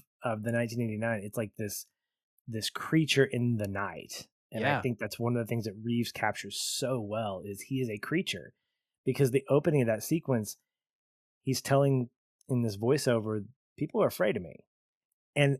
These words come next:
Speaker 1: that's what I thought was really fantastic, is you have these three events that are taking place presumably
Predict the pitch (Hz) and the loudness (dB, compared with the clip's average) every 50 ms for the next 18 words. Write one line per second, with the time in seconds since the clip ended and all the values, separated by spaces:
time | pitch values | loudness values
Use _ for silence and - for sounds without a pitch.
0 | - _ _ 139 131 151 175 - 208 180 135 117 - 139 113 117 117 107 101 104 | -6 _ _ 4 4 4 6 6 6 6 6 6 6 4 4 4 0 -2 2 4
1 | 123 135 127 123 117 - 107 98 101 - 120 113 113 110 - 104 98 - 101 104 | 6 6 6 6 4 2 -2 -2 0 2 2 2 2 2 -2 -6 -8 -8 -4 -2
2 | 123 120 101 113 120 110 101 104 104 101 - - - - 120 131 147 180 190 190 | 0 0 2 2 2 2 0 -4 -6 -6 -6 -6 -6 -4 0 2 2 4 4 2
3 | 180 165 - _ _ _ _ _ - 135 117 107 117 120 120 120 - - 117 101 | 0 -2 -6 _ _ _ _ _ -2 -2 0 2 2 2 2 0 0 -2 -2 -2
4 | 101 101 - - 127 117 123 113 - 117 110 104 - - _ _ _ _ - 131 | -2 -4 -2 -2 -2 0 -2 -2 -2 -2 -2 -2 -4 -8 _ _ _ _ 0 2
5 | 113 113 165 190 202 175 139 139 131 127 120 117 110 | 4 6 8 8 8 8 8 6 6 6 4 2 0